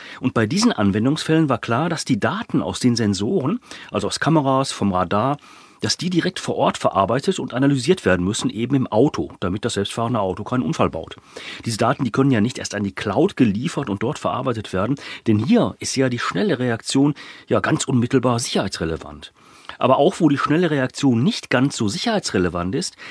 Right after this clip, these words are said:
hat die Edge-Verarbeitung natürlich Vorteile. Und das ergibt sich gerade bei Projekten etwa zum intelligenten Haus.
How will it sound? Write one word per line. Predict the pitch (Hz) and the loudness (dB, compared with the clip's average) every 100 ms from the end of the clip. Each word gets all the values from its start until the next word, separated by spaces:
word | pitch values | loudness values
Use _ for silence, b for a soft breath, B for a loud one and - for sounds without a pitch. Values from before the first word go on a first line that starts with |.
| B | B
hat | - 131 | -4 0
die | 139 | 2
Edge-Verarbeitung | 165 - - 123 117 131 147 | 0 0 0 2 2 0 0
natürlich | 143 - 143 - | -2 -4 -6 -6
Vorteile. | 156 180 - 80 73 78 B B B B | -6 -6 -4 -6 -6 -12 B B B B
Und | 123 110 107 - | 0 2 2 0
das | - 190 | 0 2
ergibt | 160 - | 0 -2
sich | 160 | -6
gerade | - 139 156 | -2 0 2
bei | 135 | 2
Projekten | 135 117 143 - | 2 2 2 0
etwa | 139 120 131 | -6 -4 -6
zum | - 143 135 127 | -2 0 0 0
intelligenten | 139 131 127 127 - 123 | -2 0 2 2 0 -4
Haus. | 90 71 - | -4 -10 -12